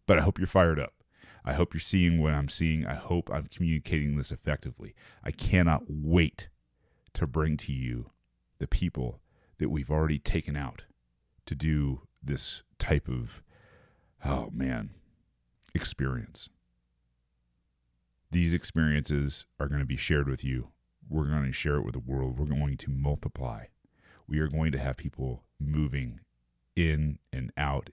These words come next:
and everywhere into these places, and they are going to be extremely well-funded. Yeah.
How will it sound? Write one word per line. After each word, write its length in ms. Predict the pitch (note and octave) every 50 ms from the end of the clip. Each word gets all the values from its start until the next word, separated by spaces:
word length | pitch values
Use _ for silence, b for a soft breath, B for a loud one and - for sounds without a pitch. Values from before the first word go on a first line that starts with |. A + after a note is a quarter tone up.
| _
and 180 | C#2 C2+ B1 - - -
everywhere 640 | C2+ C2+ B1 D2 D2 C#2+ - D2 C#2+ C#2 C2+ C#2+ - b b b b b b b b -
into 260 | D#2+ D2+ C#2+ C#2 C#2
these 260 | B1+ C#2 D2+ D2+ C#2+ -
places, 680 | - - D2+ C#2+ C2 - - A1 A1 A1 - - - _ _ _ _ -
and 240 | D2 C#2 B1+ B1 B1+
they 120 | C#2 C#2
are 160 | C2+ C2+ C2+
going 360 | C2 C2 C2 C2 C2 B1+ B1+ B1
to 100 | - - _ _ - C#2
be 340 | - C#2+ B1 A1+ A1 - - -
extremely 1200 | B1 B1+ - - - - - - - - - - D2 D2 D2 D#2 D2+ C#2+ B1+ B1 G#1+ G1+ G1+ - _ _ _ _ _ _ -
well-funded. 600 | C#2+ C#2 A#1 A#1 - - A1 G#1+ G#1+ - - - - - _ _ _ _ _ _ _ _ _ _ _ _ _ _ _ _ _ _ _ _ _ _ _ _ _ _ _ _ _ _ -
Yeah. 200 | - C2 - -